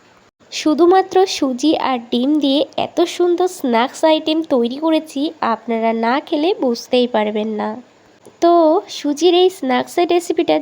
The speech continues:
যারা এখনও খাননি, তারা কিন্তু আমার এই রেসিপিটাকে ফলো করে বানিয়ে নিতে পারেন। আমার এই রেসিপিটা আপনারা কে কোথা থেকে দেখছেন, অবশ্যই আমাকে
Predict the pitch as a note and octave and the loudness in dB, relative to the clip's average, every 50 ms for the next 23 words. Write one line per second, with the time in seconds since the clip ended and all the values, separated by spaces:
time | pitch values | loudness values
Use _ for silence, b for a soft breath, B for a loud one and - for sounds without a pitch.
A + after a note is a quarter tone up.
0 | - - C4 A3+ A3+ A3+ A#3+ C4 C4 - - D4+ D4+ D#4 D#4 D#4 - - B3 B3+ | -2 -2 -2 0 0 2 0 0 0 -2 -2 0 0 0 0 -2 -2 -2 -2 0
1 | C4+ D#4 E4 D4 B3+ - - A3+ A3 A3+ B3+ C#4 C#4 - E4+ F4 E4+ E4+ D4+ D#4 | 0 0 -2 -2 -2 -2 0 0 0 0 -2 -2 -2 -2 -4 -4 -2 0 0 0
2 | D#4+ - - B3+ A#3+ B3 B3+ B3 A#3+ A#3+ A#3 A3+ A3 A3 - - - - C#4+ - | 0 0 0 0 2 2 2 2 0 0 0 -2 -4 -4 -6 -8 -8 -4 -2 0
3 | D#4+ D#4+ D#4+ D#4+ D#4+ - - B3 A#3 B3 C4 C#4 - D#4 D#4+ E4+ G4+ G4 C#4+ B3 | 0 0 0 -2 -2 0 0 0 2 2 2 0 2 2 2 2 2 2 0 0
4 | A3+ A3+ A3 A3 A3 A3 A3 - A3 A3 A3 G#3 G#3+ A3 G#3+ A3 A3 - - _ | 0 0 -2 -2 -4 -4 -2 -2 -2 0 0 0 0 -2 -4 -6 -8 -12 -16 _
5 | _ _ _ _ _ _ _ - - - A#3+ A#3 D4 E4+ F#4 G4+ G4 G4+ F#4+ F4+ | _ _ _ _ _ _ _ -6 -4 -2 0 2 2 4 4 6 4 4 4 4
6 | D4 C4 - - - F4+ F4+ F4+ F4+ D#4+ C#4 D4+ E4+ E4 - - B3+ B3 B3 A#3+ | 2 0 -2 -2 0 2 2 2 2 0 0 0 -2 -4 -4 -4 -4 -4 -2 -2
7 | A#3 A#3 A#3+ B3 B3 B3 C4+ D4 D4 - F4 F4 F#4+ F#4+ F#4+ F#4+ F#4 F#4+ F4+ C#4 | 0 0 0 0 0 0 -2 0 0 0 0 0 0 0 0 0 0 0 -2 -2
8 | B3 - A#3+ B3 A#3+ - - - - D#4 D4+ F#4 - - - A3+ A3 A3 A#3 A#3+ | 0 0 0 0 0 -4 -6 -2 0 0 0 0 -2 -2 -2 -2 -2 -2 -6 -4
9 | - - E4+ F#4 F4+ E4 E4+ E4+ E4+ | -2 0 0 2 2 2 0 0 -2